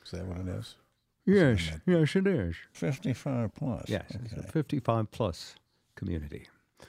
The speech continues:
Speaker 2: which, by the way, when we bought this house, no one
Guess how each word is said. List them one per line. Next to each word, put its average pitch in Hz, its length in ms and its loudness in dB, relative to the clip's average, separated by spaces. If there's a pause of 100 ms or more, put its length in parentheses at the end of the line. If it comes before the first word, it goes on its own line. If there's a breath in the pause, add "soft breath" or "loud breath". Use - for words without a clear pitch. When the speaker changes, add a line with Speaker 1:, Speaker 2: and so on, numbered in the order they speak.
(320 loud breath)
Speaker 2:
which, 214 240 4
by 117 140 6
the 98 100 2
way, 95 280 6
when 98 500 2
we 110 120 4
bought 139 260 4
this 98 160 2
house, 87 340 -2
no 110 240 6
one 127 320 4